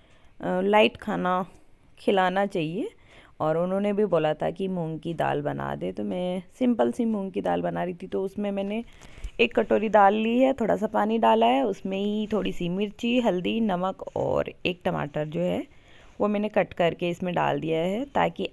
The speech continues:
अच्छे से दो सीटी, मतलब एक सीटी में हल्की सी वो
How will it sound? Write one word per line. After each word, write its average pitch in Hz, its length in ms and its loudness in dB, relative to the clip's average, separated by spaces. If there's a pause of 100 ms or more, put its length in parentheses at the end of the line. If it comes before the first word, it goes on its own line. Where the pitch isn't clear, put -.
अच्छे 202 340 0
से - 380 0 (240)
दो 285 260 4
सीटी, 247 640 0 (1600)
मतलब 247 160 6
एक 247 380 2
सीटी 247 340 2
में 262 160 6
हल्की 226 640 0
सी 233 260 -2
वो 196 460 2